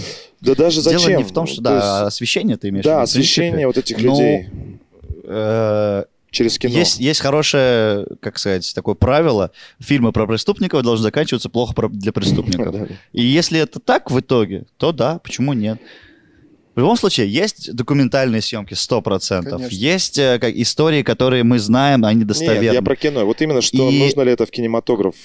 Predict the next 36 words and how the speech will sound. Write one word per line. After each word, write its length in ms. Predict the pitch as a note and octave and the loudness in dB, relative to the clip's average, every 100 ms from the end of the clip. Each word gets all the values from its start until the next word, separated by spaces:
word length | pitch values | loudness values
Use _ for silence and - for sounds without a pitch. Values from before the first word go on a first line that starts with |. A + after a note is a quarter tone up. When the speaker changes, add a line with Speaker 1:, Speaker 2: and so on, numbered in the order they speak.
| F#2 | -6
Speaker 1:
э? 180 | F2+ F#2+ | -4 -4
Speaker 3:
А 60 | |
почему? 260 | D3 F3+ F3+ | -4 -4 -6
Смотри, 300 | - D#3 D#3 | -6 -4 -4
вот 60 | |
Speaker 2:
Почему 120 | B2+ D#3 | -2 0
Speaker 3:
мы 80 | |
Speaker 2:
нет? 80 | - | 0
Speaker 3:
щас, 220 | G3 F3+ - | 0 -2 -6
мы, 180 | D3 F3 | -10 -8
мы 100 | E3 | -6
щас 260 | E3+ D3+ - | -6 -8 -10
обсуждаем 640 | C#3+ B2+ D3 C#3 D3 B2 | -12 -12 -12 -8 -6 -6
это. 140 | A#2+ - | -10 -16
Почему? 440 | - - C3+ A#2+ A#2 _ _ - | -20 -14 -12 -12 -16 _ _ -14
Лично 380 | C#3+ D#3+ - D3 | -10 -10 -10 -10
мне 300 | D3+ G#3 - | -8 -8 -8
безумно 520 | - B2+ D3 C#3 B2+ A#2+ | -10 -8 -8 -8 -8 -10
интересно. 540 | A2+ B2 A#2+ - A#2+ - - - | -12 -14 -14 -16 -20 -20 -20 -14
То 60 | C#3+ | -10
есть, 280 | C3+ - - | -10 -12 -10
ну, 320 | E3 C#3 B2 - | -6 -6 -8 -6
во-первых, 600 | C#3 E3+ G#3 F#3+ - - _ _ _ _ _ _ _ _ _ _ _ - | -4 0 0 0 -4 -20 _ _ _ _ _ _ _ _ _ _ _ -16
ну, 140 | D#3 | -12
понятно, 380 | C#3+ D3+ E3+ D3+ | -6 -2 -4 -4
что 200 | - C#3+ | -10 -10
он 200 | C#3 - - | -10 -12 -10
убивал 400 | C#3+ D3 D3+ D3 | -6 -2 -2 -2
людей, 400 | C#3 A#2+ A#2+ - | -8 -12 -16 -14
он 160 | C#3 | -14
сажал 340 | C#3+ D#3 D3 D3 | -8 -4 -2 -4
их 120 | C#3+ | -4
на 60 | D3 | -10
наркотики, 440 | C#3+ C#3 B2 - - | -10 -10 -12 -12 -12
он 300 | B2+ C#3+ C#3+ | -10 -10 -12
делал, 380 | C3+ C#3 D3 | -8 -6 -6